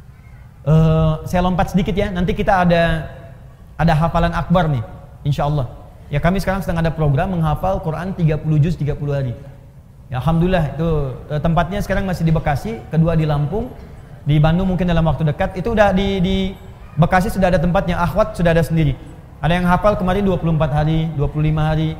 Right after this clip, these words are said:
tiga puluh juz, bukan juz tiga puluh. Ya, tiga puluh juz.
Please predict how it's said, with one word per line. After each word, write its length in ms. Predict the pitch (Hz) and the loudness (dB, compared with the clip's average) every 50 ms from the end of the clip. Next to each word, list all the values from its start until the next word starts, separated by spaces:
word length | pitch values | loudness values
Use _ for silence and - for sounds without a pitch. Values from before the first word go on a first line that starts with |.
| - - | -8 -4
tiga 160 | - 175 214 208 | 0 0 0 2
puluh 160 | 220 233 220 | 0 0 -2
juz, 240 | 196 233 196 - - 143 | 0 0 -2 -4 -4 -4
bukan 160 | 151 151 170 | -2 0 0
juz 140 | 165 151 139 165 | 0 0 0 0
tiga 160 | 160 170 165 | 0 0 0
puluh. 160 | 175 165 135 113 - - - - - - - - - - - - | 0 -2 -4 -4 -6 -10 -18 -18 -18 -18 -20 -20 -20 -18 -10 -6
Ya, 160 | 143 139 127 | -6 -4 -2
tiga 220 | 123 147 151 156 | 0 0 2 2
puluh 160 | 151 165 175 147 | 2 2 4 4
juz. 160 | 180 151 | 4 2